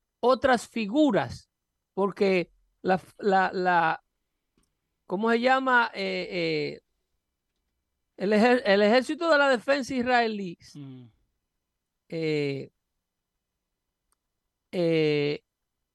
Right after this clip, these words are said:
Speaker 1: acaba de, de, eh, de demostrar
Speaker 2: Sí.
Speaker 1: que parte de las armas que se usaron para el ataque del sá-, del fatídico sábado aquel,
Speaker 2: Ujú.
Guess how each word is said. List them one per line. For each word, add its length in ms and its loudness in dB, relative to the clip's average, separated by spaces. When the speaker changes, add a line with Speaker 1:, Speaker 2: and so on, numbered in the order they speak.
Speaker 1:
acaba 460 2
de, 420 4
de, 420 -4
eh, 420 -6
de 160 -2
demostrar 840 2
Speaker 2:
Sí. 320 -14
Speaker 1:
que 240 -2
parte 440 2
de 120 4
las 260 2
armas 340 0
que 140 -8
se 140 -12
usaron 580 2
para 360 4
el 100 2
ataque 500 0
del 180 -6
sá-, 240 0
del 180 -4
fatídico 560 -6
sábado 520 0
aquel, 380 -8
Speaker 2:
Ujú. 300 -20